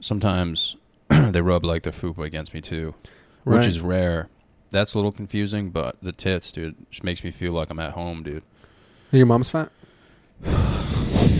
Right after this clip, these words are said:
Speaker 1: Dude, I think she listens, bro.
Speaker 2: I'm sorry, Missus Salami.
Speaker 1: <clears throat>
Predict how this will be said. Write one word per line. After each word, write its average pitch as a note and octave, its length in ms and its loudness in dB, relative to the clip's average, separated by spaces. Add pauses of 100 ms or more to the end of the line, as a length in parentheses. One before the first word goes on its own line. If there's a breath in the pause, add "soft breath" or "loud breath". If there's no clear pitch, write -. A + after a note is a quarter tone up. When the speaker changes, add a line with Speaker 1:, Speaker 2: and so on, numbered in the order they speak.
(1200 loud breath)
Speaker 1:
Dude, - 260 -2 (680 loud breath)
I - 60 -6
think G#2 140 0
she F#2+ 120 0
listens, D#2+ 380 -4
bro. D#2 260 -14 (760 loud breath)
Speaker 2:
I'm A2+ 120 2
sorry, B2+ 220 8
Missus G2+ 240 0
Salami. A2 400 -2
Speaker 1:
<clears throat> D#2 400 -2